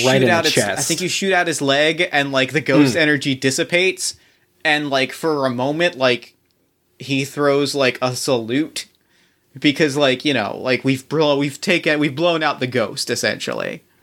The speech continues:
Speaker 2: Excellent. Um, so since we have defeated an enemy with gunfire, you get to draw a card.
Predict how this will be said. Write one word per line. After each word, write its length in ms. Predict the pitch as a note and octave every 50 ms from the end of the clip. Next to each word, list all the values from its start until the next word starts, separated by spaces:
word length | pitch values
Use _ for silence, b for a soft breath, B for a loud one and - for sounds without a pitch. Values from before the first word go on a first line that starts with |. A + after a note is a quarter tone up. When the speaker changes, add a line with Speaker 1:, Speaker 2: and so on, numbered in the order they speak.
| _ _ -
Speaker 2:
Excellent. 540 | B2+ C3+ C3+ - - F#2 - - - - _ _ b b b b b b b b
Um, 480 | - A2+ A#2+ A#2 A2 A2+ A2+ A2 G#2+ - B B B B
so 160 | - - D#3
since 300 | C3+ - E3+ E3+ E3 -
we 80 | F#3 D3+
have 100 | C#3 B2
defeated 420 | C3+ C#3 - D#3+ D#3 C3 B2+ A#2
an 120 | B2 A#2 A#2
enemy 260 | A2+ A2 A2 G#2+ G#2
with 180 | G#2 G#2 -
gunfire, 680 | - C#3 D#3+ G#3+ B3+ - - - G#2 G2 G2+ G2+ G2+ - - -
you 260 | A#2+ A2+ A#2 D#3 G3+
get 140 | E3 C3 A#2+
to 100 | - A#2+
draw 220 | G#2+ A2+ G2+ F#2
a 40 | F#2
card. 360 | - - - - _ _ _